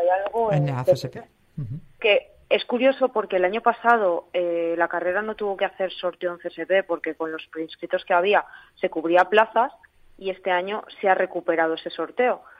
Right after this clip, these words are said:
Speaker 1: Sí que decía Tico en, durante el sorteo, parece que a la gente le ha entrado un poco el sentido común y se apunta a la C S P cuando, cuando se ve capacitado, ¿no? para, para hacerla.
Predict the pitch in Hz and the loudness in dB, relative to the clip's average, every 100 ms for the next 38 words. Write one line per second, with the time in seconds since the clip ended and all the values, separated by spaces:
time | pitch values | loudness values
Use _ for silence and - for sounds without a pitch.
0 | - _ - 214 233 226 214 220 202 202 | -20 _ -6 0 2 2 0 4 6 6
1 | 208 208 190 165 165 170 170 170 170 160 | 0 -2 0 0 -2 -6 -10 -14 -16 -12
2 | 185 175 170 175 170 170 170 190 196 185 | -2 -2 0 -2 -2 -8 -2 0 2 4
3 | 180 196 196 185 - 185 196 190 185 185 | 2 0 0 0 -2 -4 -2 -2 0 -4
4 | 180 175 170 175 170 - 175 180 185 175 | -2 -6 -6 -8 -14 -10 -6 -2 -2 -4
5 | 180 208 _ _ _ _ _ _ 208 190 | -10 -10 _ _ _ _ _ _ -10 -8
6 | 180 175 170 165 170 - 175 175 175 175 | -6 -6 -4 -4 -6 0 0 2 0 4
7 | 180 180 180 180 180 180 180 196 190 180 | 4 2 -2 -2 -2 -6 2 2 2 2
8 | 170 160 156 156 147 _ - - _ 180 | 2 2 -2 -4 -10 _ -20 -20 _ -6
9 | 170 170 170 185 180 214 - 160 165 156 | -6 -4 0 2 4 2 0 -2 -2 0
10 | 151 151 208 196 160 151 143 143 - 165 | -6 -6 -2 -2 0 -2 -2 -6 -4 0
11 | 160 156 175 165 | 0 0 -6 -6